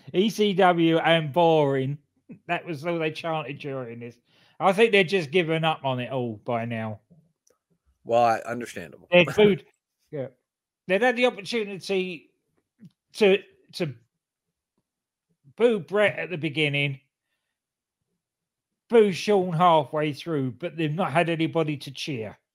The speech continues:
Speaker 2: It's a really good point. Like, the,
Speaker 1: So
Speaker 2: besides the
Speaker 1: it's
Speaker 2: split
Speaker 1: been up
Speaker 2: second of Austin being out there.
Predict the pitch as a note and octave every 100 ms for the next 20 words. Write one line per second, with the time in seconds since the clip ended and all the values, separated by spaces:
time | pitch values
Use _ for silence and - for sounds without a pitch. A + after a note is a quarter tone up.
0 | _ _ _ _ _ _ _ _ _ _
1 | _ _ _ _ _ _ - B2 A2 A#2
2 | A#2 A2+ A2 - G2+ F#2+ - A#2+ C#3 C#3+
3 | C3+ D3 E3+ D#3 D3 - - C#3+ D#3 D#3
4 | C#3+ C#3 C3 A#2+ A#2 A#2 A#2 - A2+ G2
5 | G2 G2 G2 F#2 G2 F#2+